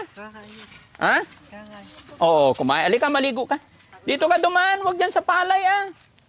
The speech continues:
Speaker 2: Para hindi kawawa yung palay natin. Halika. Saan si Kuya Jesse?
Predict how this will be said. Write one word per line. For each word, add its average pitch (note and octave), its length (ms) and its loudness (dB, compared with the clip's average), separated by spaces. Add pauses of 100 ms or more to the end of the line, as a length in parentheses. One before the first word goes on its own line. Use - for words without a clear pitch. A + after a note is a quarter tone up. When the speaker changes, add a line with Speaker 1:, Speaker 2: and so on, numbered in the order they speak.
(600)
Speaker 2:
Para D4+ 240 2
hindi E4 160 -6
kawawa E4 400 2
yung E4+ 80 -10
palay E4 400 0
natin. E4+ 480 -8 (1040)
Halika. D#4+ 320 0 (560)
Saan B3+ 240 -4
si D4+ 80 -4 (400)
Kuya D#4+ 320 2
Jesse? C#4+ 640 2